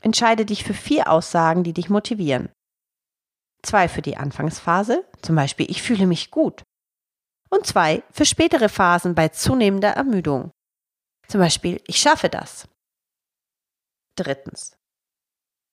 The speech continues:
Verwende diese Sätze während deiner Trainingseinheiten und passe die Aussagen, die dich nicht motivieren, so lange an, bis du die Formulierungen gefunden hast, die für dich am besten funktionieren.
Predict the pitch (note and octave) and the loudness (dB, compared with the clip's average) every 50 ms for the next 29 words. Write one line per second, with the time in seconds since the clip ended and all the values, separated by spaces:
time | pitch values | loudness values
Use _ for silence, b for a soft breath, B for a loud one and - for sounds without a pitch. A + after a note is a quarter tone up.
0 | _ - - A3+ G3+ G3 G#3+ A#3+ D4 D#4+ F#4 - - G#3+ F3+ F3+ E3+ - - F3+ | _ 0 2 4 4 6 4 4 4 4 2 2 0 -2 -2 -4 -2 0 0 0
1 | F3+ - - A3 G3 F#3 F3 F3 F3+ F3+ F3+ F#3+ G3 G#3+ - - D4+ E4 F#4 D#4+ | 0 0 -2 0 4 4 4 4 4 4 4 4 2 0 0 -2 0 0 0 0
2 | B3 - - - E3+ D#3 C#3+ D3+ D3+ D3+ - - - - - - - - A3+ G#3+ | 0 -2 -2 -2 -2 -2 -2 -4 -4 -6 -6 -8 -6 -4 -4 -4 0 0 0 0
3 | - A#3 G3+ G#3 - - B2+ D#3 - - - E3+ E3+ F3 F3+ G3 F#3 F#3+ E3 E3+ | 2 0 2 2 4 4 4 2 2 2 2 4 4 4 2 2 -2 -4 -6 -6
4 | D#3 - G3+ A#3+ - - G#3 F#3 E3+ - D#3+ D#3 E3 E3 D#3 D#3 D#3+ F3 A#3+ C#4 | -2 -2 -2 -2 -2 -2 -4 -4 -4 -4 -4 -2 0 0 2 0 0 0 0 2
5 | D#4 B3+ F#3+ F#3+ G3 F3 F#2 - C3+ E3 G3+ C4+ C#4+ A#3+ - - - - B3 A3+ | 4 4 4 4 4 2 2 2 2 2 0 -2 -6 -8 -12 -12 -8 -6 -6 -4
6 | A#3 - - G3+ F3+ F3 D#3+ D3+ D3 D3+ C#3+ D3+ D#3 D#3 E3 F#3+ G3+ A3+ A3+ - | -4 0 2 2 4 4 4 4 2 2 2 2 2 4 2 2 0 -2 -2 -2
7 | - D4+ C4+ - - F#3+ F3 D#3+ D3 G3 - - - G3 F#3 - E3+ D3 - D3 | 0 0 0 0 0 0 0 0 0 -2 -4 -6 -8 -8 -6 -6 -6 -6 -6 -6
8 | - - - - B3 B3+ A#3 G#3 - - - D#3 - - D3 C#3+ C#3+ - - - | -8 -6 -4 -2 0 0 0 0 -2 -4 -8 -8 -6 -4 -4 -6 -6 -6 -6 -4
9 | C#3 C3+ C3+ C#3 D3+ D#3+ D#3+ | -2 -2 -2 -2 -4 -6 -10